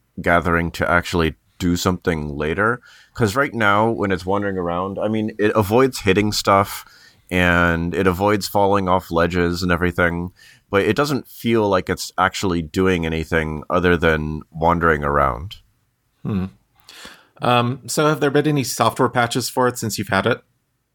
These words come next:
Speaker 1: Uh, I believe there has been, but I'm not entirely sure. I think it just does it, updates it automatically, so I haven't really paid a lot of attention to it.
Speaker 2: Hmm, okay.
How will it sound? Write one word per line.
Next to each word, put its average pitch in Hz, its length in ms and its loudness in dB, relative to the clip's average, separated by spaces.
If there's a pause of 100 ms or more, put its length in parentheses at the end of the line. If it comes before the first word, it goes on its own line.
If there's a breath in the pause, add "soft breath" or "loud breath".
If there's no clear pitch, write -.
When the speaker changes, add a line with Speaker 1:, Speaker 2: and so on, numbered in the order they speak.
(600)
Speaker 1:
Uh, 95 560 4
I 107 80 2
believe 127 360 2
there 113 120 2
has 95 280 0
been, 78 440 0 (160)
but 90 240 2
I'm 98 100 0
not 107 160 0
entirely 90 400 0
sure. - 180 -2
I 80 40 4
think 123 180 -6
it - 80 -4
just 98 140 -8
does 87 160 -2
it, 82 100 -2 (200)
updates 87 480 -2
it 76 180 -2
automatically, 73 640 -2
so 71 240 -6
I 71 80 -2
haven't 73 320 -8
really 69 180 -10
paid 71 240 -6
a 71 60 -2
lot 71 160 -2
of 71 140 -4
attention 73 460 -8
to 76 160 -2
it. 71 120 0 (800)
Speaker 2:
Hmm, 107 260 -2
okay. 98 400 -2